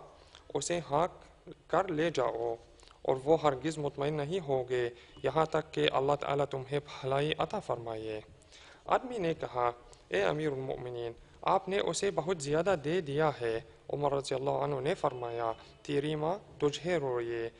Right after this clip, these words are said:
میں نے دیکھا کہ اس کے باپ اور بھائی نے ایک عرصہ تک ایک قلعے کا محاصرہ کیے رکھا اور اس کو فتح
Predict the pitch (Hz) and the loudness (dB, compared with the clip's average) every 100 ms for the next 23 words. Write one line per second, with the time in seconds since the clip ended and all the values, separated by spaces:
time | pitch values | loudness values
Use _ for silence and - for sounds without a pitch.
0 | - - - - - - 160 196 208 190 | -20 -20 -20 -20 -20 -4 0 2 2 2
1 | 175 - 180 180 160 - 160 - 156 - | -2 0 0 0 -2 0 -2 -2 -4 2
2 | 160 165 147 139 - 156 160 156 160 160 | 2 4 0 0 -2 0 2 2 0 2
3 | 160 - 156 - 147 156 - 165 - 151 | 0 0 -2 -2 -2 -2 2 -2 0 -2
4 | 139 - 165 165 - 139 135 - 160 - | -2 -2 -2 -2 0 0 0 -2 -2 2
5 | 185 180 - 160 196 156 - - 120 117 | 0 0 -4 0 2 2 0 0 2 2
6 | - - - - 131 - 165 160 175 | -4 -4 -2 2 0 2 -4 -2 -2